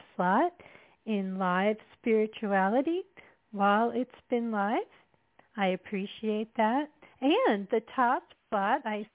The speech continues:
see in all live episodes on right now. Thank you, Blog Talk Radio. We can value our accomplishments like that. That's re-, really rather rare.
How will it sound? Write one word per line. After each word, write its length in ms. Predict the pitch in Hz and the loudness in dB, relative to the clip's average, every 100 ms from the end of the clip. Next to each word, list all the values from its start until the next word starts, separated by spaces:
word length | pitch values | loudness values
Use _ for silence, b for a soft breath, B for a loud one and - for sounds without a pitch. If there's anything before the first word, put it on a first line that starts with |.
| _ | _
see 160 | 247 269 | -12 -10
in 160 | 254 233 | -10 -6
all 400 | 226 233 240 233 | -4 0 0 -2
live 260 | 202 190 180 | -4 -6 -6
episodes 640 | 190 - 196 - 196 185 - | -10 -10 -14 -10 -8 -6 -6
on 300 | 202 190 196 | -6 -6 -6
right 260 | 190 196 | -6 -6
now. 380 | 208 196 185 180 - B B B _ - | -6 -6 -6 -8 -16 B B B _ -2
Thank 280 | 226 240 277 | 0 0 -2
you, 140 | 247 220 | -4 -2
Blog 340 | 196 190 190 - | 0 -2 -2 -4
Talk 280 | 214 185 - | -4 -4 -4
Radio. 540 | 202 185 196 196 214 262 B B - | -6 -4 -4 -2 -2 -4 B B -2
We 160 | 311 | 0
can 340 | 311 320 220 208 | 0 -2 -2 0
value 560 | 214 233 302 254 208 | 0 0 -2 -4 -6
our 260 | 202 196 190 | -6 -4 -6
accomplishments 1000 | 190 - 214 220 220 214 - 190 185 - | -8 -8 -6 -6 -8 -12 -10 -12 -12 -8
like 240 | 208 196 - - | -6 -6 -6 -4
that. 320 | 180 220 339 - B B | 0 0 -2 -6 B B
That's 220 | 220 330 - - | 0 0 -2 -12
re-, 320 | 247 302 403 349 | -4 -2 0 -2
really 380 | 269 370 359 226 _ - | -4 -2 -2 -6 _ -8
rather 460 | 196 226 233 226 202 | -2 0 0 -2 -6
rare. 680 | 190 233 349 285 214 226 | -2 0 2 0 -4 -14